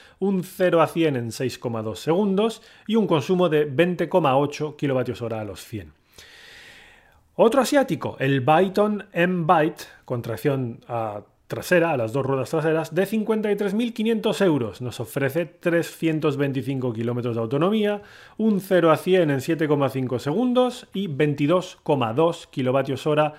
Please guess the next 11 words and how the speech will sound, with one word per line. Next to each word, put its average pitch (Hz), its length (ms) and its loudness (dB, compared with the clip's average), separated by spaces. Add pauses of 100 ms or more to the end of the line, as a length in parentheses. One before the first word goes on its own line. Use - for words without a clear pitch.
(280)
de 143 180 -2
consumo. 120 560 -4 (880)
El 147 160 2
Ford 175 280 8
Mustang 175 420 4
Mach-E 151 720 2
en 127 180 -6
versión 139 600 -2
Standard 127 640 -2
Range, 151 360 2
pero 147 380 0